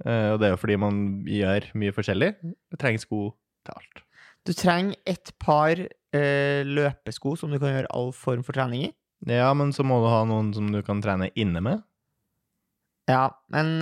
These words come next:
Speaker 2: la oss si at du er en slask, da.
Speaker 1: Ja.
Speaker 2: Og så bare trener du inne i utejoggeskoene dine.
Speaker 1: Ja, dårlig gjort, men
Speaker 2: Det kan være
Speaker 1: greit.
Speaker 2: dårlig gjort,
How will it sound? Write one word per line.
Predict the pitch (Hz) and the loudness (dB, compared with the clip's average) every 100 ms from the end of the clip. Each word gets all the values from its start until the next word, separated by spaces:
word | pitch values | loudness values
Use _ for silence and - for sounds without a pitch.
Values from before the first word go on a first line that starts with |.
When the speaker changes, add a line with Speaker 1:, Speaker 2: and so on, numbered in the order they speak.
| 160 | 2
Speaker 2:
la | 160 | 4
oss | - | 2
si | - | 2
at | 147 - | 0 2
du | 147 | 2
er | 139 135 135 | 2 2 -2
en | 139 135 | -4 -6
slask, | - 151 147 - | -6 -4 -4 -6
da. | - 143 - _ _ | -4 -4 -6 _ _
Speaker 1:
Ja. | - 127 | 0 2
Speaker 2:
Og | - | 0
så | 127 | -2
bare | 131 127 123 | 0 0 0
trener | - 135 127 120 117 110 | -2 -2 -2 -2 -8 -8
du | 110 | -8
inne | - 117 110 98 | -6 -6 -8 -8
i | 113 110 104 | -6 -6 -8
utejoggeskoene | - 95 - - - | -8 -10 -10 -12 -8
dine. | - - | -8 -6
Speaker 1:
Ja, | - 139 | 0 0
dårlig | 226 131 117 110 | 0 2 4 4
gjort, | 175 - - | 2 -4 -6
men | 135 123 | -2 0
Speaker 2:
Det | 131 | 0
kan | 123 123 | 0 2
være | |
Speaker 1:
greit. | 123 170 | 4 4
Speaker 2:
dårlig | 202 196 | 2 -2
gjort, | - | -8